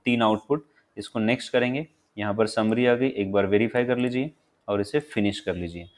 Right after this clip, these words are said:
तो यहाँ आपके पास वीएसडीएल का कोड आ गया, राइट? ये वीएसडीएल का एडिटर है, यहाँ पर जो ग्रीन कलर में दिखते हैं वो कमेंट लाइन होती है, उनको आप डिलीट भी कर सकते हो या फिर उसको आप पढ़ भी सकते हो, राइट? रख भी सकते हो। यहाँ हमारे पास दो लाइब्रेरी फाइल्स हैं,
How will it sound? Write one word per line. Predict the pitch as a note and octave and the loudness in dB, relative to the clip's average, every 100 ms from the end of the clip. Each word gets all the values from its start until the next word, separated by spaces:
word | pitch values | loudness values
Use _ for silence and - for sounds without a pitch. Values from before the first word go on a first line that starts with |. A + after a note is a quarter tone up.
| _ _ _ | _ _ _
तो | G2 | -2
यहाँ | A2+ A#2+ B2 | 0 2 2
आपके | - A2 | 2 0
पास | A2+ B2+ - | 2 0 0
वीएसडीएल | G#2+ G#2 G2+ G#2+ G#2+ | 0 0 2 2 2
का | |
कोड | B2+ B2+ G#2 | 0 4 4
आ | F2 | 4
गया, | E2 E2 - | -2 -8 -2
राइट? | C#3 F#3+ - _ _ _ _ _ _ - | -2 -2 -8 _ _ _ _ _ _ -4
ये | G2+ | -2
वीएसडीएल | F#2+ A2 A2 A#2 | 2 4 4 2
का | A#2 | 4
एडिटर | A2+ B2 C3 | 4 6 6
है, | C#3+ D#3 _ | 4 0 _
यहाँ | G#2 G2 | -4 -2
पर | G2 G#2+ G2+ | 0 0 0
जो | A2 | 0
ग्रीन | G#2 G#2+ A2 A2+ - _ _ _ - | 0 2 0 0 -6 _ _ _ -2
कलर | G#2+ A2 | 2 4
में | A2+ | 4
दिखते | G#2+ G#2+ A#2 | 0 0 2
हैं | |
वो | G#2+ | 2
कमेंट | G2+ G2+ A#2+ | 2 0 0
लाइन | B2 B2+ | 0 0
होती | B2 A#2+ | 0 -2
है, | C3 | -2
उनको | A#2+ G2 G#2 | -2 -4 0
आप | G2+ G2 | 0 2
डिलीट | G2+ A2 | 0 0
भी | B2+ | -2
कर | C3 | -2
सकते | B2 B2 - | -4 -8 -6
हो | C3 | -4
या | A#2 F#2+ | -2 -2
फिर | - | -2
उसको | G#2 - D3 | -4 0 -2
आप | - - | 2 6
पढ़ | G#2+ | 6
भी | G#2 | 6
सकते | G2+ - - | 2 -6 -14
हो, | E2+ _ - | -20 _ -8
राइट? | E3 - | -8 0
रख | C#3+ B2+ | 2 2
भी | A2+ | 2
सकते | G2+ A#2 - | 0 -4 -16
हो। | - - - - _ _ | -20 -20 -20 -20 _ _
यहाँ | A2 C3 | 2 4
हमारे | C#3 C#3 | 4 2
पास | C3 C#3 D#3 - - | 4 4 2 -2 -6
दो | G#2 A2+ | 0 4
लाइब्रेरी | G#2+ G#2+ A#2 B2+ | 6 4 2 0
फाइल्स | B2+ B2+ B2+ | 0 0 -2
हैं, | C#3 | -8